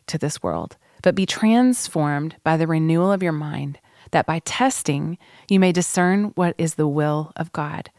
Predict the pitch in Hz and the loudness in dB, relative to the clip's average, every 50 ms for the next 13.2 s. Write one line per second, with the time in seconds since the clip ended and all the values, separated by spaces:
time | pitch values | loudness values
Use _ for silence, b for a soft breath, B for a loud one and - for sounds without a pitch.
0 | b b b b b 170 165 147 151 147 147 - - 175 175 190 202 208 214 220 | b b b b b 0 0 2 0 0 -2 0 2 2 4 4 4 2 2 0
1 | 220 - - - - 151 156 - - 175 165 151 151 147 151 - b b b b | -2 -4 -6 -4 -2 -2 -2 -2 -4 -6 -4 -2 -2 -2 -4 -6 b b b b
2 | b 151 147 - - - - 143 - - 82 - - _ - - B B B B | b -6 -6 -6 -6 -8 -8 -8 -8 -8 -10 -10 -12 _ -20 -20 B B B B
3 | B B B B B B B B B B B B - 240 226 247 240 226 226 226 | B B B B B B B B B B B B 2 4 6 6 6 6 6 6
4 | 247 277 294 - - - - 214 220 233 233 214 208 175 190 180 160 - - 156 | 6 4 2 0 0 2 4 4 6 4 4 2 2 2 2 2 0 0 -2 0
5 | 156 147 143 147 165 165 165 175 180 185 190 202 208 220 220 - 202 202 190 185 | 2 2 4 4 2 2 2 4 4 4 6 6 6 4 4 4 2 2 2 2
6 | 185 185 170 - - 175 - - 175 175 165 - - - - - 170 156 143 151 | 2 0 0 0 -2 -4 -2 0 0 0 0 0 -4 -8 -6 -4 -2 -2 0 0
7 | 151 160 160 160 156 143 151 - - - 156 147 143 147 147 143 - - - - | 0 0 2 2 2 0 -2 -4 -4 -2 0 0 2 0 0 -2 -6 -10 -12 -14
8 | - _ _ _ - - 170 160 - - 151 147 - - - - 170 180 185 190 | -16 _ _ _ -6 -2 -2 -2 -2 -2 -4 -4 -6 -6 -4 -2 0 2 2 2
9 | 185 170 - 156 - - - - - - - - - - - - - _ B B | 2 0 -2 -4 -4 -6 -6 -6 -8 -8 -6 -6 -6 -6 -8 -12 -16 _ B B
10 | B B B B B B - 190 240 285 294 269 247 254 240 220 196 - - 165 | B B B B B B 2 4 6 6 6 6 4 4 4 2 0 0 2 2
11 | 151 - - 165 160 156 160 - - - 165 156 151 - - 170 165 160 160 156 | 2 2 2 2 2 2 0 -2 -4 -4 -2 -2 -2 -2 0 2 4 4 4 4
12 | 156 156 147 156 156 - - 156 156 156 156 156 143 - 160 - - - 208 240 | 2 0 -2 -4 -6 -6 -4 -2 0 0 0 0 0 0 -2 -2 0 2 2 2
13 | 254 - - | 2 0 -4